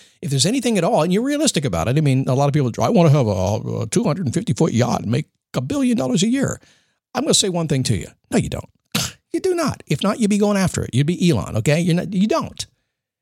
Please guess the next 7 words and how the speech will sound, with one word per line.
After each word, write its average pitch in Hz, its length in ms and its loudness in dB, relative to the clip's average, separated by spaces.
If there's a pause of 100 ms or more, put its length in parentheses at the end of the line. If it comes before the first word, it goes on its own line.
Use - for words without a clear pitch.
(220)
You 123 140 0
want 175 160 2
something 160 260 -2
a - 80 -6
little 143 180 0
more 117 320 0 (240)
moderated. 67 720 -4